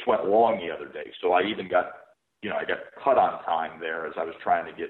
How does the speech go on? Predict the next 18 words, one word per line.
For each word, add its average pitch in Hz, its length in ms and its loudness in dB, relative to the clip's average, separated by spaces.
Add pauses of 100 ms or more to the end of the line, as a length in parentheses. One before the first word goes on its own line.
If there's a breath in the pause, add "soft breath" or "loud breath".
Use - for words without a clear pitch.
stuff 82 240 -6
out. 87 280 2
But - 280 -6
one 123 220 2
of 131 80 2
the - 100 -4 (100)
things, 98 360 -4 (460)
as - 80 -4 (200)
soon 151 200 2
as 160 180 -2
I - 140 6
looked 110 400 0
down, 92 340 0
because 90 260 -12
I 90 100 0
had 85 120 -6 (180)
sensed - 320 -4
this 92 160 0